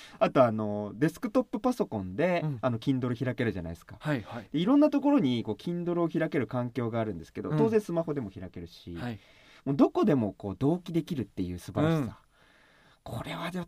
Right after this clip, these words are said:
Speaker 1: とやっぱ今の時代でしかない読書体験ですよね。
Speaker 2: 確かに。その、
Speaker 1: うん。
Speaker 2: どんな風に勉強してるのかって言えば、まあ、そこはすごく大きいですよね。
Speaker 1: うん。
Speaker 2: その、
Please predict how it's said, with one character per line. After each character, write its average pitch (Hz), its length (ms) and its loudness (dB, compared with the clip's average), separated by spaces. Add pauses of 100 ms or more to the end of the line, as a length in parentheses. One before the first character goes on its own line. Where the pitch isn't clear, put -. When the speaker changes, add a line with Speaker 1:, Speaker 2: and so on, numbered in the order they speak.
Speaker 1:
と 143 60 2
や 135 140 2
っ - 100 -10
ぱ 120 160 0
今 147 240 2
の 127 120 2
時 107 140 -6
代 113 220 0
で 117 100 -2
し - 100 -12
か 101 140 -8
な 113 160 -2
い 117 60 0
読 101 220 -8
書 101 100 -12
体 98 180 -8
験 92 120 -8
で 85 60 -10
す 87 60 -18
よ 85 80 -10
ね。 87 300 -8
Speaker 2:
確 90 200 -6
か 113 120 0
に。 104 260 -6
そ 127 120 -2
の、 120 40 2
Speaker 1:
う 117 40 0
ん。 - 20 -4
Speaker 2:
ど 156 120 6
ん 277 120 8
な 254 100 8
風 190 160 2
に 170 80 2
勉 156 240 2
強 170 160 2
し 170 60 -10
て - 80 2
る 175 80 4
の 170 100 4
か 151 120 2
っ - 20 -2
て 143 100 -8
言 135 60 0
え - 20 2
ば、 127 100 0
ま 120 140 0
あ、 110 60 -4
そ 123 180 -6
こ 190 140 0
は 202 100 6
す - 160 -8
ご 185 140 0
く - 160 -4
大 143 180 4
き 170 160 -2
い 151 40 4
で 120 100 0
す - 100 -16
よ 98 100 -8
ね。 113 220 -6
Speaker 1:
う - 20 -4
ん。 127 160 4
Speaker 2:
そ 131 80 4
の、 123 340 2